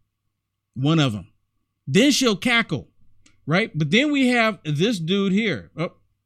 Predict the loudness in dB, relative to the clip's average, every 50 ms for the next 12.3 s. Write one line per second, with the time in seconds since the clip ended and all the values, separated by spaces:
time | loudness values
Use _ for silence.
0 | _ -8 -4 -4 -4 -2 -2 -2 -2 -2 0 0 0 0 2 2 0 0 -2 -8
1 | _ _ _ _ _ _ _ _ _ _ _ _ _ _ _ _ _ _ _ -20
2 | -20 -20 -18 -18 -18 -20 -20 -20 -8 0 2 2 4 4 2 2 0 0 0 0
3 | 2 2 2 2 2 0 -2 -2 -2 -2 -2 0 0 0 -2 0 0 0 0 0
4 | 0 0 0 0 0 0 -2 -2 -4 -4 -2 0 -2 -2 0 -2 -4 -2 0 0
5 | 0 0 -2 -6 -12 _ _ _ -2 -2 -2 0 2 2 2 2 2 0 0 0
6 | 0 2 2 2 0 -2 -4 -6 -2 0 0 2 2 0 -2 -4 -4 -8 -12 -16
7 | _ _ _ -14 -4 _ 2 4 4 4 2 0 -2 -2 -2 -2 -4 -6 -8 -6
8 | -4 -2 0 0 0 0 0 2 2 2 2 0 -4 _ _ _ -20 -20 -20 -20
9 | -10 -2 -2 0 0 2 2 2 2 4 2 2 0 2 2 2 2 0 0 -2
10 | -4 -8 _ _ _ _ _ _ 0 2 4 4 4 2 0 -2 0 2 2 4
11 | 4 4 4 2 2 2 2 2 2 2 0 -2 -2 -2 0 0 0 0 0 0
12 | -2 -2 -4 -6 -12 -16